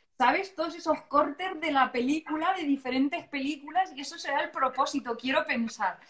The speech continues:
Yo no sé, o sea, a mí me flipa la astrología, en estos momentos me siento muy alineada.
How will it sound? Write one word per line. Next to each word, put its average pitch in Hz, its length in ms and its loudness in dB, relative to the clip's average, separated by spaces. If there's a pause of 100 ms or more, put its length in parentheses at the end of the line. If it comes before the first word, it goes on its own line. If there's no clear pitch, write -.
(280)
Yo 247 120 6
no 330 100 4
sé, - 220 -8
o 226 40 -10
sea, 226 420 2
a 220 140 -6
mí 269 140 4
me 339 140 -4
flipa 311 400 4
la 349 60 2
astrología, 254 560 -2
en 277 80 4
estos 339 300 -2
momentos 277 460 2
me 269 140 4
siento 262 420 2
muy 294 380 4
alineada. 277 640 4